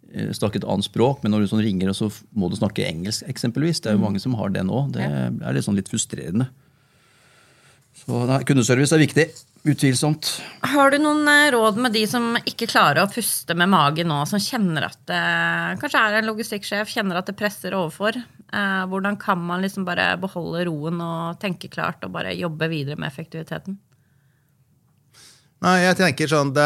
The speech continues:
Speaker 3: er liksom ikke få panikk, liksom, og så har de sikkert hatt, eh, ehm, da har han sikkert vært logistikksjef, lagersjef lenge, eller i hvert fall en periode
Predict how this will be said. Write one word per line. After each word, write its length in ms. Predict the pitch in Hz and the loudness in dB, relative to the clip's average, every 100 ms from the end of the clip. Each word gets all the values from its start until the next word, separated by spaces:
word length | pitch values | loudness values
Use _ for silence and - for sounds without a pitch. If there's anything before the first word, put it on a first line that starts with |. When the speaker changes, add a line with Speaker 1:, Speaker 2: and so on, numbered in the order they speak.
| 147 | 4
Speaker 3:
er 20 | |
liksom 240 | 139 131 | 4 0
ikke 180 | 135 - 113 | -2 -2 -4
få 80 | 113 | 0
panikk, 300 | 123 139 - | 0 -2 -4
liksom, 320 | 143 135 123 - | -4 -2 -2 -2
og 140 | 120 | -2
så 140 | 123 135 123 120 | 0 0 0 2
har 220 | 117 110 | 2 2
de 60 | 123 | 2
sikkert 320 | 113 - 117 | -4 -6 -6
hatt, 300 | 117 - - | -8 -8 -4
eh, 460 | 117 113 110 98 98 - 123 - - 123 _ 123 135 135 107 | 0 0 0 -2 -6 -12 -20 -20 -20 -20 _ -20 -20 -14 -8
ehm, 460 | 107 104 104 107 107 _ _ _ _ _ _ _ - | -6 -4 -6 -8 -14 _ _ _ _ _ _ _ -2
da 60 | 131 | 2
har 80 | 143 | 2
han 60 | |
sikkert 240 | 143 131 123 | 0 0 0
vært 180 | 104 127 | 0 0
logistikksjef, 800 | 127 139 - - 120 117 - 127 | 0 0 -2 -2 0 0 -2 -4
lagersjef 540 | 123 110 90 117 - | 0 2 2 -2 -2
lenge, 320 | 131 110 95 90 - _ - | -2 0 0 -2 -6 _ -6
eller 220 | 123 120 113 | -2 2 2
i 20 | |
hvert 100 | 101 | 2
fall 100 | 120 | -2
en 80 | 110 - - | -4 -6 -4
periode 460 | 131 139 113 113 | -2 0 -4 -8